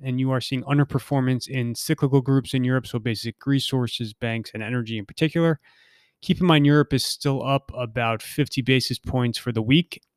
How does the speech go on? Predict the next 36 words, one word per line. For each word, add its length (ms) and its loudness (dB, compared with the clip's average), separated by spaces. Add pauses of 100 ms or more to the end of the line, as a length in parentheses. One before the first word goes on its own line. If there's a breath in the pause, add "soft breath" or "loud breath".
and 340 2
Europe 340 2
is 60 2
up 100 2
about 280 -2
fifteen 520 -2
percent 680 0
for 180 -4
the 80 -2
month. 440 -2 (1000 soft breath)
Asia 440 10
was 320 4
mixed 580 0 (140)
overnight. 500 -4 (560)
Um, 480 2 (220)
you 80 4
know, 100 8
so 160 4
you're 160 8
seeing, 380 6
obviously, 640 4
this 200 0
tug 280 2
of 100 6
war 180 4
in 60 2
the 80 2
market 340 2
between 600 -2
a 120 -4
very 280 4
bleak 380 2
near-term 500 0
backdrop 420 -2
for 120 -12
covid 460 -4